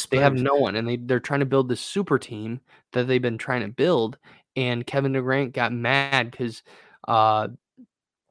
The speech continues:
Speaker 2: whatchamacallit, they didn't win the championship last year. Wonder why when you only got Cameron Payne, who is now no longer a part of that team, backing you up.
Speaker 1: Yeah, and I
Speaker 2: Bradley
Speaker 1: think
Speaker 2: Beal and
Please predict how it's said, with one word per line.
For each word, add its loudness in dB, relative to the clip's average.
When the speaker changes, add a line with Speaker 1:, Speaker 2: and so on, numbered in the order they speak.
Speaker 2:
whatchamacallit, -2
they 2
didn't 0
win 2
the -2
championship -4
last -8
year. -10
Wonder 4
why 4
when -2
you 0
only 2
got 2
Cameron -2
Payne, -2
who 2
is 2
now 2
no 4
longer 4
a 2
part 2
of 2
that -2
team, -4
backing 2
you 2
up. 0
Speaker 1:
Yeah, -10
and -4
I -2
Speaker 2:
Bradley 6
Speaker 1:
think -4
Speaker 2:
Beal 0
and -2